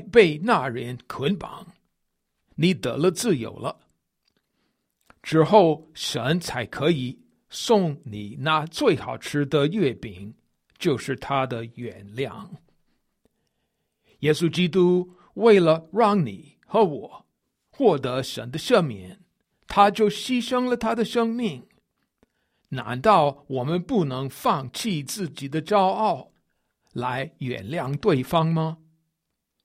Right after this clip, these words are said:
原谅对方等于请他吃一口滋味最好的月饼，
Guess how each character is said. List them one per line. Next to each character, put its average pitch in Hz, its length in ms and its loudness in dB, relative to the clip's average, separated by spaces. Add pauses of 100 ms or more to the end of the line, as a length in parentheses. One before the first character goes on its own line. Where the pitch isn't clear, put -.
(320)
原 120 320 -4
谅 196 280 4
对 185 260 4
方 156 420 2 (220)
等 143 260 0
于 110 260 -4 (240)
请 92 460 -10
他 170 320 -2
吃 220 400 -6
一 220 140 -4
口 - 420 -16 (160)
滋 262 380 -2
味 247 260 2
最 190 280 0
好 - 280 -14
的 165 120 -6
月 175 240 -4
饼， - 260 -18